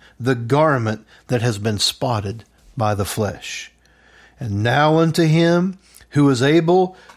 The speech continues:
to keep you from falling and present you faultless before his presence and his glory with exceeding joy,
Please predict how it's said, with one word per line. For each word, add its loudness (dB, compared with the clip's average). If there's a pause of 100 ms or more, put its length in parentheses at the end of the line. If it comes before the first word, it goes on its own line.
to -4
keep -2
you 2
from -2
falling 0 (720)
and 0
present 0
you 4
faultless -2 (300)
before 2
his 0
presence 0
and 0
his 0
glory 2 (240)
with 0
exceeding 2
joy, 2